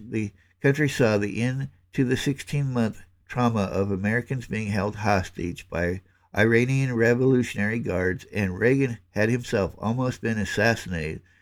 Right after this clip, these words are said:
the idea of well-paid controllers grounding air travel because they wanted more money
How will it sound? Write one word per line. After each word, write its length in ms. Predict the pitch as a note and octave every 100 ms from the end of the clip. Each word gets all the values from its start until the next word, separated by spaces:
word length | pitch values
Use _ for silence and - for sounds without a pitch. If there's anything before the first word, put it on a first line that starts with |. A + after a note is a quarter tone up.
| _ _ _
the 200 | - D#3
idea 460 | D3 C3 B2+ B2+ A2+
of 100 | G2+
well-paid 640 | A2 B2 D3+ A#2+ G2+ G2
controllers 640 | - G2+ A#2+ G#2+ F2+ F2+ - _ _ _
grounding 400 | A2+ A#2+ B2 A#2 -
air 240 | G#2+ A#2+
travel 320 | B2 G2 F2
because 600 | F2 F#2+ - A2 G2 F2 -
they 220 | E2 G#2
wanted 360 | G#2+ G#2 G#2+ G#2
more 220 | G#2 A#2+
money 380 | A#2+ A2 F#2